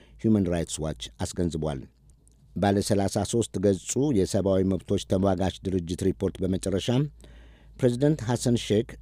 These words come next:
በወታደራዊ ፍርድ ቤቶች የሚተላለፈውን የሙት በቃ ብይን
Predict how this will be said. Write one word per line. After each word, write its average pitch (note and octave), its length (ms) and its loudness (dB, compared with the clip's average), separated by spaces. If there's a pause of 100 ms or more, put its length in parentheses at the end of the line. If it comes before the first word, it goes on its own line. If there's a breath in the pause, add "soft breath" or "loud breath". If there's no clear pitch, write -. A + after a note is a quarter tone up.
በወታደራዊ A2+ 720 2
ፍርድ G2+ 260 -4
ቤቶች A2+ 380 2
የሚተላለፈውን G#2+ 880 2 (100)
የሙት G#2 340 4 (100)
በቃ G2 440 -2
ብይን G2 400 0